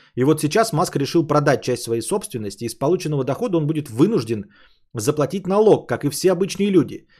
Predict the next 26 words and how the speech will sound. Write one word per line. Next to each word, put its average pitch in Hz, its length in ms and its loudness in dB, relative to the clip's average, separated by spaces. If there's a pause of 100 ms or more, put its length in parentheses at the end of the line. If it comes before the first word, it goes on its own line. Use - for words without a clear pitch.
(140)
Зачем 143 360 0
он 196 80 0
на 180 80 0
самом 196 280 -4
деле 147 180 0
это 131 120 -6
делает, 120 300 -4
никто 123 260 -4
не 196 120 -2
знает, 139 360 -4
но, 113 100 -8
думаю, 160 240 -4
контекст 143 500 -8
теперь 143 220 -6
понятен. 127 400 -10
Нет, 117 200 -8
понятно, 196 400 -6
да, 117 140 -6
но 107 120 -8
он, 156 300 -8
думаю, 202 300 0
что - 160 -4
он 185 100 -2
хочет 170 280 -4
показать 190 380 -2
общественности, 139 720 -8